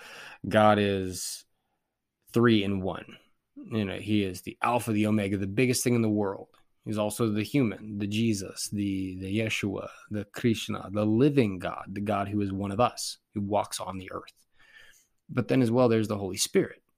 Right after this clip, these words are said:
There's the quiet voice of God, the voice that is in our heads, that speaks from our hearts towards our passions and abilities. This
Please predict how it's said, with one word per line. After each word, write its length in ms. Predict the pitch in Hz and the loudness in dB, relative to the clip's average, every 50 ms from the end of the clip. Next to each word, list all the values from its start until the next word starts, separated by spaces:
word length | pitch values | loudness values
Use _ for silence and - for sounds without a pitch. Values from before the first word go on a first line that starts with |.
| _ _ - | _ _ -2
There's 220 | 113 117 110 104 | -2 0 0 0
the 60 | 107 | -4
quiet 440 | - - - 160 151 139 110 104 - | -6 -8 -6 -4 -4 -4 -4 -6 -8
voice 300 | 95 101 101 - - - | -8 -10 -8 -8 -8 -10
of 120 | - - | -10 -10
God, 200 | - - - - - - | -8 -6 -6 -6 -6 -4
the 120 | 107 107 | -2 0
voice 260 | 104 107 113 113 110 - | 2 2 2 2 2 0
that 100 | 107 101 | 0 -2
is 100 | 101 107 | 0 0
in 140 | 120 113 107 | 0 0 -2
our 100 | 98 92 | -2 -4
heads, 480 | - - 110 98 - - - 104 - | -6 -6 -6 -6 -6 -8 -12 -14 -10
that 200 | - 92 90 - - - - - - - _ | -8 -8 -8 -8 -10 -16 -20 -20 -20 -16 _
speaks 380 | - - - - 135 117 - - | -8 -4 0 2 2 2 2 0
from 180 | - 113 104 | 0 2 2
our 100 | 98 95 | 2 0
hearts 480 | 92 - - - 117 98 98 - - - | -2 -2 0 2 2 2 0 -4 -10 -8
towards 240 | - - 107 98 98 | -4 -2 0 0 0
our 100 | 95 90 | -2 -4
passions 640 | - - - 113 104 98 - - 92 - - - - | -6 -6 -4 -2 -2 -2 -2 -6 -8 -12 -14 -16 -12
and 140 | 95 95 92 | -8 -8 -6
abilities. 560 | 87 87 90 87 85 - - - - - - - _ _ _ _ _ _ _ _ _ _ _ _ _ _ _ _ _ _ _ _ _ _ _ _ _ _ _ _ _ _ _ _ _ _ _ _ _ _ _ _ _ _ _ _ _ _ - | -6 -6 -8 -8 -10 -12 -14 -12 -12 -12 -14 -14 _ _ _ _ _ _ _ _ _ _ _ _ _ _ _ _ _ _ _ _ _ _ _ _ _ _ _ _ _ _ _ _ _ _ _ _ _ _ _ _ _ _ _ _ _ _ -4
This 600 | 110 101 107 120 127 135 - - - - - | -2 2 4 4 4 4 2 2 0 0 -2